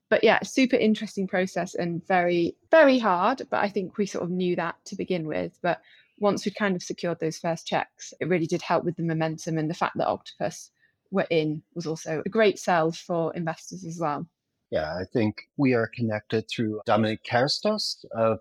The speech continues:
Speaker 2: Amboy, uh, Street Ventures, a Healthy Pleasures Group.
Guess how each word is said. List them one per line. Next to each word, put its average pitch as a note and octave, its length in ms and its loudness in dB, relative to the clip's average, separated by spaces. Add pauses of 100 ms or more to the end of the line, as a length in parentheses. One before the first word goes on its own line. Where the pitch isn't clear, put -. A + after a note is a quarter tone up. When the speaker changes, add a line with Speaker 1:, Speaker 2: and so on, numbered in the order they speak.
(120)
Speaker 2:
Amboy, D#3+ 640 2
uh, D3+ 300 6
Street E3 380 -2
Ventures, F3 560 -2 (180)
a G#2 120 2
Healthy B2+ 360 2
Pleasures B2+ 420 4
Group. C#3+ 200 2